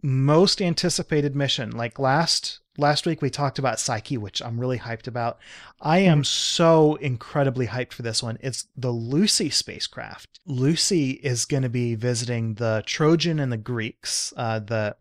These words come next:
Speaker 1: they're the asteroids trapped, uh, in Jupiter's two Lagrange points. So, like, it's L one and L two.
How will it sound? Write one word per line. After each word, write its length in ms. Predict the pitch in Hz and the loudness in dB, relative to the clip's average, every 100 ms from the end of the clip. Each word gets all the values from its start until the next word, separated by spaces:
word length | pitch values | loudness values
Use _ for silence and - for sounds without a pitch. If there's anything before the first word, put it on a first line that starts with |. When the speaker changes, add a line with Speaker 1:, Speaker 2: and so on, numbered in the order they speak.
| _ | _
Speaker 1:
they're 260 | 143 123 113 | -8 -6 -4
the 180 | 117 135 | -4 -2
asteroids 600 | 135 131 - 135 120 - | 0 0 0 0 0 -2
trapped, 520 | - 123 123 - - - - - _ 143 | 0 0 0 -4 -10 -12 -20 -20 _ -4
uh, 220 | 123 131 | -2 -2
in 220 | 139 123 107 | 0 0 0
Jupiter's 920 | 127 139 - 131 123 120 113 - - | 0 0 0 0 2 0 0 -2 -2
two 580 | - - 147 135 131 127 | -4 -2 0 2 2 2
Lagrange 680 | 120 117 110 117 113 113 - | 2 -2 0 0 0 -2 -4
points. 320 | 123 107 107 | -6 -6 -6
So, 100 | 117 | -4
like, 200 | 107 107 | -4 -4
it's 140 | 113 - | -6 -8
L 360 | 143 127 123 120 | -2 0 0 0
one 280 | 113 113 113 | -2 -2 -2
and 100 | 110 | -2
L 180 | 101 101 | -4 -6
two. 540 | - - 117 104 101 | -6 -4 -4 -6 -10